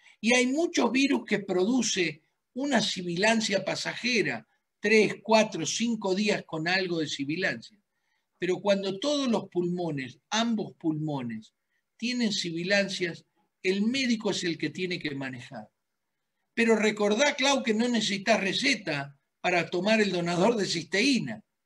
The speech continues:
Y es un producto natural de calidad farmacéutica, canadiense, bla, bla, bla, bla, bla. Entonces, ¿qué es lo que hago yo? Si, bueno, yo le doy eso. Y el chico va a ir al médico y el médico va a decir, "Guau, qué bien que está controlado.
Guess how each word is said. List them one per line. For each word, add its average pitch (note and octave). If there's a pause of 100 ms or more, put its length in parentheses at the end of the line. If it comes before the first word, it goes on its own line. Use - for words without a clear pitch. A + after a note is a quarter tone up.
(320)
Y G3
es -
un B3+
producto A3
natural G3
de G#3
calidad F#3
farmacéutica, E3
canadiense, F#3
bla, F#3
bla, E3+
bla, E3
bla, E3
bla. C4+ (440)
Entonces, A3+ (240)
¿qué D4
es C4+
lo C4+
que C4+
hago A3+
yo? C4+
Si, G#3+
bueno, F3
yo G#3+
le F#3+
doy G#3+
eso. A#2 (380)
Y G3+
el G3
chico D#4
va A3+
a A#3+
ir B3
al A3
médico E4+
y G#3+
el A3+
médico C#4
va A3+
a G3+
decir, A3+
"Guau, B3+
qué G#3
bien C4+
que C#4+
está A#3+
controlado. F3